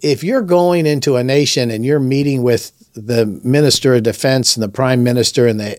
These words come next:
tops of, and you're, you have the honor to speak into their life, the attack on the enemy is a lot more than you going in and speaking in a church. Because what you're doing is gonna shift that nation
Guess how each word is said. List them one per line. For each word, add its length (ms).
tops 380
of, 160
and 180
you're, 140
you 120
have 180
the 120
honor 360
to 100
speak 400
into 180
their 200
life, 400
the 280
attack 420
on 120
the 140
enemy 260
is 100
a 60
lot 280
more 320
than 220
you 140
going 320
in 60
and 120
speaking 400
in 80
a 60
church. 640
Because 300
what 180
you're 160
doing 640
is 160
gonna 180
shift 440
that 200
nation 680